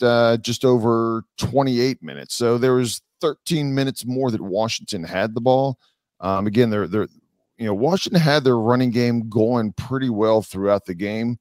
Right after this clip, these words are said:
Um, the, the, the negative, uh, you know, s-, a, a few of the negative stats here, and,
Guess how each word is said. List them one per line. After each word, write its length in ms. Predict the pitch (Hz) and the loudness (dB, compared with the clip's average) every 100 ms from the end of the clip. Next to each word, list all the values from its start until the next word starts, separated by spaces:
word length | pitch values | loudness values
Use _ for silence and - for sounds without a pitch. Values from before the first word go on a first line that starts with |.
| _ _ _ - | _ _ _ -8
Um, 640 | 104 110 110 107 107 107 - _ - | -4 -2 0 0 -2 -4 -8 _ -4
the, 240 | 92 60 - - 127 | -4 -6 -14 -18 -6
the, 120 | 120 127 | -4 0
the 100 | 143 | 2
negative, 600 | 175 208 175 139 101 - | 4 4 4 2 0 -8
uh, 40 | 123 | -6
you 80 | 143 | -2
know, 20 | 131 | -2
s-, 120 | 143 | -2
a, 140 | 143 127 - | -2 -2 -2
a 60 | |
few 180 | - 180 | 0 2
of 60 | 151 | 4
the 60 | |
negative 400 | 131 165 202 139 104 | 2 2 2 2 0
stats 400 | - 101 95 - | 0 0 0 -2
here, 460 | 101 101 110 90 | -2 0 -2 -4
and, 500 | - 117 113 117 117 | -6 -2 0 0 -2